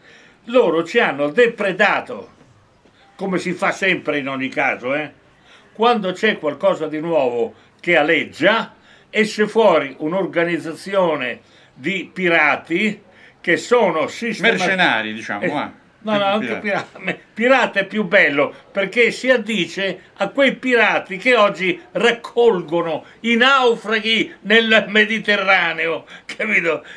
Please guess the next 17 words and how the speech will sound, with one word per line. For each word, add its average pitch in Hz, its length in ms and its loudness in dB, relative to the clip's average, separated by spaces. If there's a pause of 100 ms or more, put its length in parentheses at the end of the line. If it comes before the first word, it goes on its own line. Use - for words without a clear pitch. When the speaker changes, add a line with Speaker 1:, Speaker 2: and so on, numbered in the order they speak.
Speaker 1:
Cioè, 226 260 2 (180)
e, 240 100 2
e, 202 400 -2 (180)
a-, - 200 -6
allora, 139 460 0
nessuno 202 720 0
dei 143 260 -4
coglioni 175 560 0
italiani 131 680 -4 (180)
sa 185 380 0
che 156 240 -6
chi 269 200 -2
raccoglie 156 840 0 (200)
il 214 240 -2
naufrago, 196 800 0 (560)
eh, 185 240 4
riceve 185 800 0